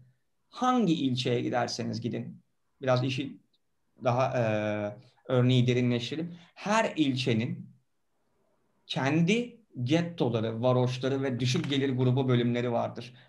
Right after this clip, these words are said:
İzmir'in en zengin ilçesi belki Karşıyaka'dır totalde. Ama Karşıyaka'nın da çok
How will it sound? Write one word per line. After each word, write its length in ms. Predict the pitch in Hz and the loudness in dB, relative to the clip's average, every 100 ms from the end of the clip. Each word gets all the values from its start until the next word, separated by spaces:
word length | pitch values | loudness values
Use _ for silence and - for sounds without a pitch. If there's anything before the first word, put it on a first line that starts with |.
| - | -10
İzmir'in 480 | 151 143 151 156 156 | -8 -4 -4 -4 -4
en 320 | 165 180 175 - _ | -2 -2 -6 -14 _
zengin 640 | 127 127 131 131 143 143 143 - _ _ | -2 0 2 0 -4 -6 -10 -18 _ _
ilçesi 680 | 135 127 143 123 143 127 - - - | 0 0 0 -2 -4 -6 -12 -20 -2
belki 340 | 131 120 139 | 2 2 -2
Karşıyaka'dır 1000 | - 131 127 - 139 135 107 165 - - _ _ _ _ _ _ _ | 0 0 0 -2 -2 -2 -2 -4 -8 -16 _ _ _ _ _ _ _
totalde. 720 | 120 117 107 104 143 185 - - | -4 0 0 2 -2 -4 -10 -4
Ama 220 | 127 131 | -2 0
Karşıyaka'nın 680 | 135 127 127 160 160 131 120 | 2 2 2 0 0 0 0
da 340 | 120 - - | -2 -8 -14
çok 380 | - 123 - | -8 -8 -8